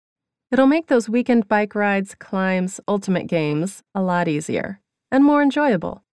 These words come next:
You won't have to pack two pounds of trail mix just to finish a hike.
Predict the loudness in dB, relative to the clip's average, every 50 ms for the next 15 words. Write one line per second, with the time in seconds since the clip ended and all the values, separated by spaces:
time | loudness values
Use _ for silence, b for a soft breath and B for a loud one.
0 | _ _ _ _ _ 0 2 4 4 4 4 2 0 -2 -2 -4 -4 -2 -2 -2
1 | -2 -4 _ -6 -6 -6 -2 0 0 0 0 -2 -6 -8 -4 -2 0 2 2 2
2 | 0 -2 -4 -10 -8 -6 -4 -4 -4 -4 -8 -6 -4 -4 -4 -4 -4 -6 -6 -4
3 | -4 -4 -4 -6 -10 _ _